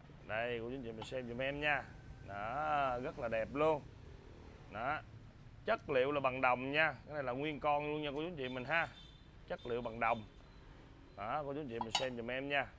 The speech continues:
Đây. Bằng ủi này thì còn rất là liền lạc luôn. Khá là liền lạc luôn nha. Đế dưới tôi cũng còn liền. Đó, chân để, à, bằng ủi cũng vẫn còn liền luôn nha.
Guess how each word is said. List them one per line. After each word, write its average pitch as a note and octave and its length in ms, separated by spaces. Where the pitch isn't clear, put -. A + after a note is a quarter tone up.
Đây. A2+ 560
Bằng G#2+ 120
ủi C#3 220
này A#2+ 200
thì A#2+ 160
còn A2+ 200
rất A3 180
là C#3+ 100
liền B2+ 240
lạc A#2+ 280
luôn. D#3 240
Khá D3+ 180
là F3 140
liền C3 260
lạc A#2+ 200
luôn D#3+ 160
nha. D#3+ 200
Đế C3+ 160
dưới F3+ 260
tôi F3 120
cũng D3 180
còn A#2+ 220
liền. B2 260
Đó, C3 300
chân D#3+ 240
để, C#3 340
à, D3+ 240
bằng B2 160
ủi C3+ 160
cũng E3+ 160
vẫn D3 180
còn B2+ 180
liền B2 200
luôn D3 140
nha. D#3 220